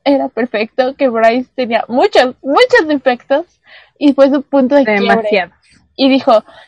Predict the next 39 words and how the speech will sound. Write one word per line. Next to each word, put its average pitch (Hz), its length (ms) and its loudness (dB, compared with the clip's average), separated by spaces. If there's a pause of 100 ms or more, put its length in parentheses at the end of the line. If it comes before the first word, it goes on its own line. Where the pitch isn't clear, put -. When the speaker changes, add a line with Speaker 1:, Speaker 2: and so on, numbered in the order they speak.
Speaker 1:
"Ya 254 100 2
no 277 100 4
voy 285 100 6
a 294 80 2
sentir 233 360 -2
nada 226 260 0
por 185 180 -6
él". 185 180 -6 (300)
<laughs> - 640 -2
Eso 311 180 0
también 285 220 0
fue 285 100 0
muy 285 160 2
extremista, 214 760 -4 (100)
ok. 226 200 -8 (1160)
Speaker 2:
Sí. 226 80 -2
Speaker 1:
Pero 269 240 4
fue 285 160 2
su 277 140 -2
punto 277 260 0
de 277 140 2
quiebre 240 300 -2
de 220 120 -2
Julie, 214 300 -8
de 202 120 -10
decir, 208 460 -12
"Ya 233 120 -6
no 240 140 -8
quiero 240 220 -10
saber 214 260 -10
nada 214 200 -10
de 202 100 -12
Bryce, 190 340 -16
ya 214 120 -10
no". 220 160 -10 (680)
Y, 254 640 -2 (400)
y 262 140 -2
pues 247 220 -2
sí, 330 140 -4